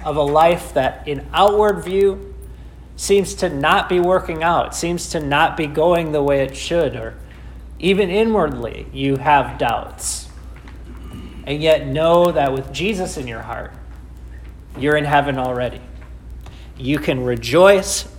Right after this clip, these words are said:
in every circumstance because what comes to our minds when we picture God is the most important thing about us.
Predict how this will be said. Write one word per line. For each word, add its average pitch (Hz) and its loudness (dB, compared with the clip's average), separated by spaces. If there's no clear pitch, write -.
in 127 -10
every 196 2
circumstance - -4
because 143 4
what 139 -2
comes 190 2
to 196 2
our 190 8
minds 175 2
when 120 -8
we 127 -4
picture 185 0
God 196 2
is 117 -6
the 127 -6
most 135 -2
important 143 -2
thing 127 -6
about 135 -2
us. - -14